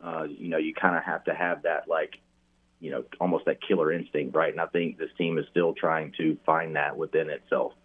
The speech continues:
that killer instinct that is. And so, um, you know, it's, it's a multitude of things. You know, when you're losing leads like that, you know, late in games, um, you know, it's, it's not being able to,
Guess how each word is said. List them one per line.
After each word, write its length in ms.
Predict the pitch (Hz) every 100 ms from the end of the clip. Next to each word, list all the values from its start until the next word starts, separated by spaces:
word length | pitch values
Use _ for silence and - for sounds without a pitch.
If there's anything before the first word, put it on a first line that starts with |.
| _ _ -
that 160 | 69
killer 280 | - 80 73
instinct 400 | 73 69 69 71
that 180 | 65 69
is. 240 | 69 73
And 140 | 67 -
so, 240 | 82 78 - _ _ - - - _ 190
um, 260 | 185 107
you 100 | 160
know, 100 | 127
it's, 340 | 131 135 143 -
it's 400 | 139 139 143 143
a 60 | 113
multitude 500 | 117 117 98 120 104
of 100 | 107
things. 240 | 110 104
You 60 | 101
know, 100 | 98
when 140 | 98
you're 100 | 98
losing 300 | 101 98 90
leads 260 | 92 101 -
like 220 | 87 -
that, 280 | 87 87 - -
you 100 | 92
know, 120 | 82
late 220 | 80 90 87
in 100 | 85
games, 400 | 87 85 80 - - -
um, 440 | 85 76 67 65 - _
you 160 | 87 80
know, 160 | 78
it's, 320 | 78 85 - - - _ -
it's 140 | -
not 200 | 120 117
being 180 | 101 98
able 220 | 98 92 92
to, 260 | 90 85